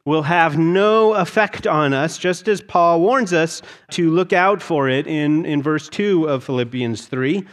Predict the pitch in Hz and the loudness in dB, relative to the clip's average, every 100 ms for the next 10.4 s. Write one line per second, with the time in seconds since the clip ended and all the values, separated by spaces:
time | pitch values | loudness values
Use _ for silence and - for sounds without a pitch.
0 | - _ - 139 139 147 156 196 - 165 | -20 _ -4 0 2 2 2 -2 -2 0
1 | 214 220 165 151 151 147 143 - _ 143 | 0 0 0 2 2 0 -2 -10 _ -2
2 | 151 151 151 170 170 147 143 135 156 170 | 2 2 2 2 0 -2 -2 -2 0 0
3 | - 170 147 156 151 147 175 160 170 156 | -2 -4 -2 -2 -2 -4 0 0 -2 0
4 | 156 143 151 165 226 233 180 - 254 208 | 2 4 2 2 0 0 0 -2 -4 -4
5 | - 226 226 - 214 196 202 175 170 170 | -2 0 0 0 0 2 2 2 4 4
6 | 170 175 214 202 180 190 175 143 143 - | 4 4 2 2 2 0 0 -2 -4 -14
7 | - - 165 185 202 180 - 180 165 156 | -18 -4 0 2 0 -4 0 4 4 4
8 | 151 196 175 147 151 160 151 190 190 185 | 2 0 2 2 2 0 -2 0 0 -2
9 | - 196 196 190 185 185 - 185 156 - | -2 0 0 0 0 0 -2 -4 -6 -4
10 | 175 160 147 | 0 2 2